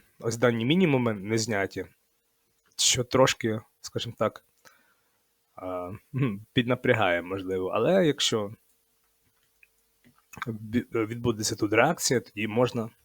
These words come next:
продовжувати розглядати лонги. <clears throat> Монета К С М. Також, е, є в нас таргети у вигляді buy-side ліквідності, у вигляді чотирьохгодинного імбаланса. Е, наразі ціна також, е, фор-,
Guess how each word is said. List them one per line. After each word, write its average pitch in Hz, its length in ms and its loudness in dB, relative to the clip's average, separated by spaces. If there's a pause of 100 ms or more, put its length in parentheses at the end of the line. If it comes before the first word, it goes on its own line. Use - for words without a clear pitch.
(160)
продовжувати 117 560 -2
розглядати 107 500 0
лонги. 98 380 -2 (300)
<clears throat> 156 480 6
Монета 143 400 6
К 120 320 8
С - 200 8
М. 196 260 4 (2000)
Також, - 500 4
е, 113 460 6 (560)
є 135 200 4
в 123 60 2
нас - 480 -4
таргети 123 440 4
у 113 60 0
вигляді 110 420 -2
buy-side 110 520 2
ліквідності, 160 680 -2
у 104 80 0
вигляді 107 360 -2
чотирьохгодинного 123 800 -2
імбаланса. 160 760 0 (720)
Е, 110 120 -4
наразі 117 400 2
ціна 113 300 -2
також, - 560 -4
е, 101 240 -2
фор-, 107 340 -8